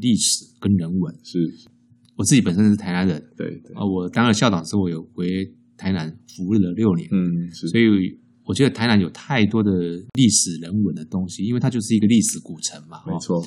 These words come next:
Speaker 2: 没错。
Speaker 1: 所以这个部分很值得，哦，
Speaker 2: 很值得。
Speaker 1: 这个，所以各位，所以你可以听到我们南一中哈，它在，呃，一些的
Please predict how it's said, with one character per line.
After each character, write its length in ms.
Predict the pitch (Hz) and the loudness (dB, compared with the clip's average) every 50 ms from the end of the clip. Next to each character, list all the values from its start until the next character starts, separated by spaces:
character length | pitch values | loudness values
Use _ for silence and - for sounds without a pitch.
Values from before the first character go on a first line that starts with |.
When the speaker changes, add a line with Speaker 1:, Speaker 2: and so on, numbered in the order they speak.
| - - | -8 -16
Speaker 2:
没 80 | - - | -20 -20
错。 140 | - - - | -20 -20 -8
Speaker 1:
所 160 | - - 110 | 0 2 2
以 40 | 101 | 2
这 80 | - 107 | 2 2
个 120 | 110 101 | 0 0
部 140 | - - 104 | 0 0 0
分 160 | 107 110 101 95 95 90 - | 0 2 0 0 0 -2 -4
很 140 | - 92 90 | -4 -4 0
值 160 | - 127 123 | 2 2 2
得， 140 | 123 95 98 - - - | 2 0 -2 -4 -8 -8
哦， 100 | 95 87 | -2 2
Speaker 2:
很 80 | 90 123 | 2 4
值 120 | 117 107 | 6 4
得。 0 | |
Speaker 1:
这 100 | 98 85 | 4 4
个， 180 | - 82 87 - - - - - | 2 -2 -4 -6 -8 -14 -14 -2
所 140 | - 202 175 | 2 4 4
以 20 | |
各 140 | 147 - 208 | 6 6 6
位， 120 | 196 202 196 - - - | 6 6 4 0 -6 -2
所 160 | - 185 196 | 4 6 8
以 60 | 160 | 8
你 140 | 127 113 104 | 8 8 6
可 120 | 110 151 | 6 6
以 60 | 151 113 | 4 4
听 240 | - - 147 139 | 4 2 2 2
到 160 | 139 147 135 117 | 4 4 4 4
我 260 | 110 113 104 104 92 | 4 2 2 0 -2
们 360 | 90 95 98 101 104 104 110 | -4 -4 -2 -2 -2 -2 -2
南 120 | 107 101 110 | -2 -2 -4
一 80 | 127 127 | -4 -4
中 280 | 117 - 120 113 113 | -2 0 2 2 2
哈， 320 | 107 110 90 78 78 - - _ - | 2 2 0 0 -2 -6 -14 _ -8
它 100 | - 120 | -6 -4
在， 340 | 110 - 127 113 107 104 98 98 95 98 101 - - _ _ _ _ _ _ _ _ - | -2 0 2 2 4 4 4 2 2 0 -2 -6 -8 _ _ _ _ _ _ _ _ -6
呃， 280 | - 107 92 90 87 95 107 - _ _ - | -4 -2 -2 -2 -2 -6 -10 -14 _ _ -2
一 80 | 143 | -2
些 160 | 123 - 135 | 0 2 2
的 240 | 127 - 104 95 95 | 2 2 2 0 0